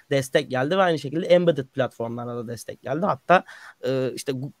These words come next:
Google Home'lara falan bile destek geldi. Home Hub var mesela bende. Flutter'la yazdığım uygulamayı abi Google Home'da çalıştırabiliyorum. Yani o ekranlı Google Asistan. Onu da çalıştırabiliyorum. İstiyorsam oyun yazıyorum, istiyorsam normal uygulama yazıyorum. Çalıştırabiliyorum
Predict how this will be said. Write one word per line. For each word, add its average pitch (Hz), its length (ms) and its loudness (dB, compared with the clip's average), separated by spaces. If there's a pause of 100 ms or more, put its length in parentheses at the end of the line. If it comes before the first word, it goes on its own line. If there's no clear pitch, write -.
(100)
Google 160 320 8
Home'lara 165 480 8
falan 143 500 2
bile 135 300 -2
destek 135 420 -4
geldi. 131 280 -2
Home 156 280 0
Hub 165 260 4
var 139 120 4
mesela 117 480 -8
bende. 165 300 0 (260)
Flutter'la 175 460 2
yazdığım 156 420 4
uygulamayı 151 580 4
abi 139 140 2
Google 165 320 2
Home'da 165 300 4
çalıştırabiliyorum. 156 840 0
Yani 120 160 -10
o 131 40 -4
ekranlı 135 440 -2
Google 151 280 -2
Asistan. 131 400 -6 (260)
Onu 147 200 4
da 147 80 2
çalıştırabiliyorum. 147 840 0 (220)
İstiyorsam 143 520 -4
oyun 151 140 0
yazıyorum, 123 480 -4
istiyorsam 135 460 -6
normal 135 300 -2
uygulama 120 400 -6
yazıyorum. - 340 -14 (360)
Çalıştırabiliyorum 175 800 2